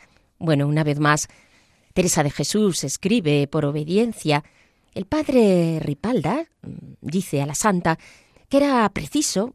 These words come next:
mm, escribir la fundación de los siete monasterios que había fundado después de San José, y ella así lo hace. Le aconseja, además, que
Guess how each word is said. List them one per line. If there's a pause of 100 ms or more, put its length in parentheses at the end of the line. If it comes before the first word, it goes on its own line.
mm, (120)
escribir
la
fundación
de
los
siete
monasterios (300)
que
había
fundado
después
de
San
José, (720)
y
ella (480)
así
lo
hace. (480)
Le
aconseja,
además,
que